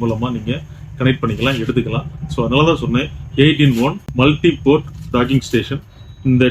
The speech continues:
டிவைஸை பயன்படுத்தி உங்க வீட்ல இருக்கக்கூடிய எல்லா நியூ கேட்ஜெட்ஸையும் நீங்க இது கூட கனெக்ட் பண்ணி நீங்க யூஸ் பண்ணிக்கலாம். இதனுடைய பிரைஸ் பாருங்க நண்பர்களே, அருமையான பிரைஸ் நம்ம YouTube கஸ்டமருக்காக, just நைன் நைன்டி ருப்பீஸ், அதாவது தொள்ளாயிரத்தி தொண்ணூறு ரூபாய் மட்டுமே.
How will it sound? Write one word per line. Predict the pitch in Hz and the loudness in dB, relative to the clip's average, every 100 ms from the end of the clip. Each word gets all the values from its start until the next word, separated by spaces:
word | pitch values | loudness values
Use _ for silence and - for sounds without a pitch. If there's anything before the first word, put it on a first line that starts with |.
| 117 | 8
டிவைஸை | 180 180 139 | 6 6 2
பயன்படுத்தி | 127 117 117 123 143 | 2 2 0 0 2
உங்க | 117 117 | 4 4
வீட்ல | 147 131 | 4 2
இருக்கக்கூடிய | 113 117 113 113 | 2 2 2 4
எல்லா | 131 147 123 | 4 4 4
நியூ | 139 117 | 4 4
கேட்ஜெட்ஸையும் | 110 117 - 131 160 | 0 -2 -2 -2 0
நீங்க | 117 113 | 2 2
இது | 110 117 | 2 0
கூட | 160 - - - - - - - - | 0 -4 -18 -18 -18 -18 -18 -8 0
கனெக்ட் | 139 - 135 | 2 2 0
பண்ணி | 117 156 - - - - 147 | 0 0 -4 -14 -16 0 4
நீங்க | 147 139 170 214 - - - 147 | 6 4 2 -2 -14 -20 0 2
யூஸ் | 160 - | 2 2
பண்ணிக்கலாம். | 113 101 120 - - - - | -2 0 0 -2 -8 -8 0
இதனுடைய | 131 127 123 | 4 4 4
பிரைஸ் | 147 196 - | 4 2 2
பாருங்க | - 127 113 | 0 2 -2
நண்பர்களே, | 110 110 123 - - - - - - | -2 0 0 -2 -12 -20 -20 -10 0
அருமையான | 123 139 151 139 | 4 6 6 4
பிரைஸ் | 123 123 - | 2 0 -2
நம்ம | 120 113 | -2 4
YouTube | 135 139 123 | 4 4 2
கஸ்டமருக்காக, | 113 - 117 107 104 104 - - - - | -2 0 0 0 -2 -6 -8 -16 -20 -2
just | 170 175 - 185 131 | 0 0 -2 2 4
நைன் | 127 117 | 4 2
நைன்டி | 110 107 | 0 -2
ருப்பீஸ், | 98 98 95 117 | -6 -10 -10 0
அதாவது | 123 143 131 | 2 2 2
தொள்ளாயிரத்தி | 117 123 127 139 | 2 4 2 0
தொண்ணூறு | 110 117 131 160 - - - - | 2 4 4 0 -8 -20 -18 0
ரூபாய் | 120 143 120 | 4 4 4
மட்டுமே. | 104 107 101 | 0 -4 -4